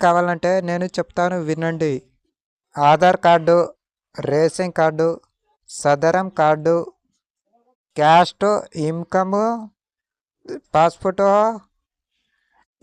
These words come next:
ఇవన్నీ తీసుకొని మీ గ్రామ సచివాలయ సిబ్బంది దగ్గరికి వెళ్ళి అప్లై చేసుకోండి. ప్రభుత్వం నుంచి దరఖాస్తులు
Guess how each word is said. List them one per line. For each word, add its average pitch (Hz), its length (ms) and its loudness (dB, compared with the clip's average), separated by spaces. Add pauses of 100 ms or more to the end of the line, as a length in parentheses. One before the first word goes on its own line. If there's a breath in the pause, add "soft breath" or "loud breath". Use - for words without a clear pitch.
(100)
ఇవన్నీ 165 360 2 (140)
తీసుకొని 185 440 0 (120)
మీ 180 80 -2 (120)
గ్రామ 156 260 -2 (560)
సచివాలయ 180 600 -2 (200)
సిబ్బంది 175 480 -4
దగ్గరికి 156 400 -6
వెళ్ళి 160 220 -4 (580 soft breath)
అప్లై 175 420 -2
చేసుకోండి. 156 560 -2 (800)
ప్రభుత్వం 190 560 2
నుంచి 190 200 -4 (140)
దరఖాస్తులు 190 560 -2